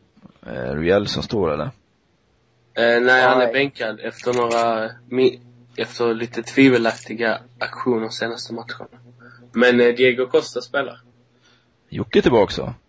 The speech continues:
Speaker 3: Jag är tillbaka.
Speaker 1: <laughs> Jag tänkte du var, jag ropade på dig ett tag där, för nu snackade om Bukarest, men du var, fick ingen
Speaker 3: Men jag hade stängt av mikrofonen, så är det.
Speaker 1: Jaha. <laughs> Ja, det är bra. Så nu stänger jag av den.
Speaker 3: Men, eh,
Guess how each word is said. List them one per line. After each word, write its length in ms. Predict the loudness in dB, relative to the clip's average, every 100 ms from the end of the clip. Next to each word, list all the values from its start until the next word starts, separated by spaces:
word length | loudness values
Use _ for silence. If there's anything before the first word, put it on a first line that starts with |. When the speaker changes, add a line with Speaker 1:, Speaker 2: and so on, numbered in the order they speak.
| _ _ _ _ _ _ _ _ _
Speaker 3:
Jag 140 | 0 0
är 40 |
tillbaka. 340 | 2 2 2
Speaker 1:
<laughs> 100 | -2 -6 _ _ _ _ -2
Jag 120 | 0
tänkte 360 | 2 -2 -4 0
du 60 | 0
var, 200 | 0 -2 -4 -6
jag 140 | 0 2
ropade 220 | 4 4
på 80 | 6
dig 100 | 4
ett 80 |
tag 200 | 4 2
där, 180 | 4 2
för 200 | 2 0 -2 -6
nu 380 | -4 0 0 -2
snackade 280 | -4 -4 -4
om 40 | -4
Bukarest, 380 | -4 0 -2 0
men 80 |
du 60 | 0
var, 400 | 0 0 0 -4
fick 220 | -4 -4
ingen 340 | 0 2 2 4
Speaker 3:
Men 120 | 4
jag 240 | 6 4 2 _ -2
hade 140 | -2
stängt 200 | 0 0
av 140 | 2
mikrofonen, 560 | 0 -4 -4 -4 -4 -6
så 180 | -4 -4
är 40 |
det. 180 | -4 -6 -10 _ _
Speaker 1:
Jaha. 340 | -4 -2 -2 -4
<laughs> 60 | -4 -6 -10 _ -6 -4 0 0 -2 -2 -2 -2 -8 _ -4 0
Ja, 100 | 2
det 80 | 6
är 40 | 6
bra. 360 | 6 4 2 0
Så 180 | -6
nu 180 | -4 -2
stänger 320 | -2 -2 0
jag 120 | 2 4
av 140 | 2 0
den. 180 | -2 -2
Speaker 3:
Men, 380 | -2 -4 0 2
eh, 580 | 6 8 8 6 4 2